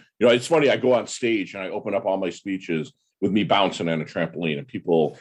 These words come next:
again, I'm, I'm two hundred and fifty pounds. I'm a big dude, pretty well put together. And people are like, "What is this guy doing?" But, you know, I'm able to, one, I work out my anxiety through the <laughs> physiology of going out in front of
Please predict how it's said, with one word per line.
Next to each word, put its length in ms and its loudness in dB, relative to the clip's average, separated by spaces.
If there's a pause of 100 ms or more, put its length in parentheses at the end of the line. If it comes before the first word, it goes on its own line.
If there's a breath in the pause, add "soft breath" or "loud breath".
(140)
again, 240 4
I'm, 280 2
I'm 220 -12
two 180 2
hundred 300 2
and 120 -8
fifty 280 -2
pounds. 600 4
I'm 140 -6
a 40 -2 (280)
big 220 4
dude, 200 0
pretty 160 2
well 160 4
put 160 -2
together. 280 0
And 80 -4
people 180 -6
are 40 0
like, 240 0 (340)
"What 140 4
is 100 0
this 120 -2
guy 200 2
doing?" 380 4
But, 180 -2 (420)
you 80 0
know, 80 4
I'm 180 -2
able 360 2
to, 180 0
one, 480 2
I 120 0
work 260 -2
out 160 2
my 100 -2
anxiety 600 0
through 260 0
the 20 0
<laughs> 60 -6
physiology 600 2
of 100 -2
going 300 0
out 240 -2
in 80 -12
front 260 0
of 180 0